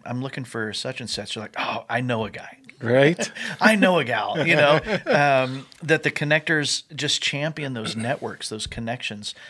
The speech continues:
Speaker 1: Um, you know, whether it's ideas or people, they are, they are connectors.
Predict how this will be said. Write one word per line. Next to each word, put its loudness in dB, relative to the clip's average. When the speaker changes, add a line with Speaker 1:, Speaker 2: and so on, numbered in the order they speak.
Speaker 1:
Um, -4
you -4
know, -4
whether 0
it's -2
ideas -2
or -6
people, -8
they -4
are, -4
they -4
are -6
connectors. -12